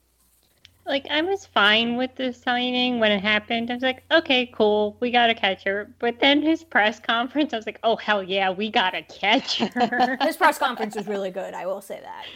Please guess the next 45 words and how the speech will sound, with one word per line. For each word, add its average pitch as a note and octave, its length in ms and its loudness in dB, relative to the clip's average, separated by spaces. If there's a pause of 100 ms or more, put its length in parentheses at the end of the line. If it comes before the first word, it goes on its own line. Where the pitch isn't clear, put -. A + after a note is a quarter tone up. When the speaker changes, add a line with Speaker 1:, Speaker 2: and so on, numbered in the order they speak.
(320)
Speaker 1:
It D#4+ 340 -8
was. C4+ 640 0
Like, A#3+ 480 -2 (120)
I C4 100 2
was F4 180 -4
ready F#4+ 220 4
to, D#4+ 120 2
like, C#4 220 0
run A#3+ 260 4
through B3+ 180 -2
a G3 140 -2
wall G3 380 2
for G3+ 220 0
him. F#3 120 -4
And G#3+ 400 -2 (720)
Stroman D4 840 6
and, A3+ 200 0
like, A3+ 160 4
him B3 200 2
have A#3+ 200 2
been A3+ 180 2
tweeting A3 540 2
back G#3+ 260 4
and A3 180 -2
forth, G#3 520 2 (180)
and A3 380 0
I A3 80 -2
was A#3+ 180 -6
like, D4 160 -4
"Oh, C#4 240 6
I D4+ 140 6
love D#4 320 4
our C4 180 8
online A#3+ 600 4
team." A#3 720 0
Like, C#4 280 2
it F#4 120 0
just - 180 -8 (140)
adds, A4 100 0
like, E4 220 2
another B3+ 360 4
layer G3+ 460 4
to G3+ 280 0
it, F3+ 200 -2
just G#3 200 -6